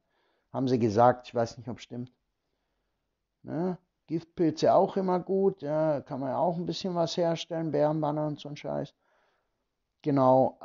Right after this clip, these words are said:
und wir sind hier halt bei zweitausendachthundertsiebenunddreißig X P, ja, das ist schon zehn Rekruten, ist auch nie schlecht, ne?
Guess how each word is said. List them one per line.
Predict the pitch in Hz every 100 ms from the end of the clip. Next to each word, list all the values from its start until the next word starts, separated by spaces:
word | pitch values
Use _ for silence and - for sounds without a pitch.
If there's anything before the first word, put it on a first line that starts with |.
| -
und | 170 160 160
wir | 156
sind | 160 160 -
hier | 180 170
halt | 170 165 151 -
bei | 139 139
zweitausendachthundertsiebenunddreißig | - 147 151 147 147 139 147 143 - 143 127 151 156 151 135 - 127 131 - 113
X | 113 -
P, | 139 135 131
ja, | 113 120 120
das | 107 131
ist |
schon | - 135 131 - - _
zehn | - 143 139
Rekruten, | 127 127 107 160 208 190 165
ist | - 131
auch | 160 170
nie | 196 180
schlecht, | - 185 180 - 139
ne? | 156